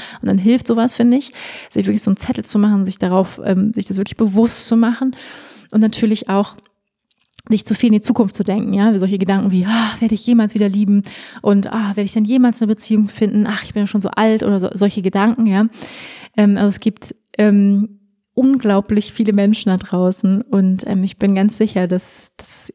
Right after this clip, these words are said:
jeder von uns, ähm, einen, einen richtigen, einen passenden Deckel finden kann. Da bin ich ganz fest von überzeugt und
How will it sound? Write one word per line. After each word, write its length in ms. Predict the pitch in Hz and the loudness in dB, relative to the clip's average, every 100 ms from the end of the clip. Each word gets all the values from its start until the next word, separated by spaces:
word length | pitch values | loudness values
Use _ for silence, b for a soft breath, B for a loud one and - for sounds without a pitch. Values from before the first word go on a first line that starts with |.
| _ | _
jeder 360 | - 214 226 214 | -6 0 2 2
von 180 | - 196 | 0 0
uns, 480 | 202 196 190 - - | 2 2 0 -6 -2
ähm, 560 | 196 185 185 180 214 - 240 - | 0 4 4 2 0 -6 -12 -6
einen, 380 | - 196 196 196 - | 0 2 2 0 -2
einen 220 | 208 214 | 0 2
richtigen, 420 | 220 277 - 214 202 | 2 0 0 -2 0
einen 100 | 208 | 0
passenden 480 | - 254 - 214 | -2 -4 0 2
Deckel 280 | 196 240 226 | 2 2 0
finden 340 | - 185 - 214 | 0 -2 -2 -6
kann. 240 | - 180 | -2 0
Da 60 | 190 | 2
bin 120 | 196 | 0
ich 120 | 202 | 0
ganz 200 | 196 208 | 0 0
fest 240 | - 208 | -2 -2
von 120 | - 190 | 0 0
überzeugt 600 | 185 175 - 175 170 - | 0 0 0 0 0 0
und 220 | 185 | 0